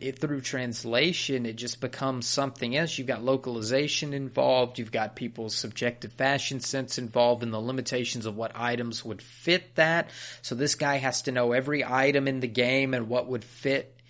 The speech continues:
his clue, and, you know, the system's flawed to begin with, but, but we've been figuring it out.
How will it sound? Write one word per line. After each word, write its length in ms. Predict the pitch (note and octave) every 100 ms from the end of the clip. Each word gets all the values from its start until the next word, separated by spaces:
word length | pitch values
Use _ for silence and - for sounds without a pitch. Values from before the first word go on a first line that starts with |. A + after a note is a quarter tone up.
| -
his 220 | - C3
clue, 880 | - - - B2 A#2 B2 C3+ D3 C3+
and, 300 | A2 A2 G#2+ - - - - - - - - -
you 200 | - F#3+
know, 80 | F#3+
the 100 | F3+
system's 460 | F3+ C#4 C4 C4+ -
flawed 340 | - G3+ G3+
to 80 | -
begin 540 | D3 A2 B2 D3 F3
with, 500 | F#3 G#3 A3+ G#3+ D3+
but, 220 | C#3 F3 - - -
but 120 | F3
we've 340 | E3+ F#3+ B2+
been 300 | A2 E3 A#3
figuring 580 | A#3 C#4 B3 C4 B3+ B3+
it 120 | B3
out. 360 | A3+ A#3 C4+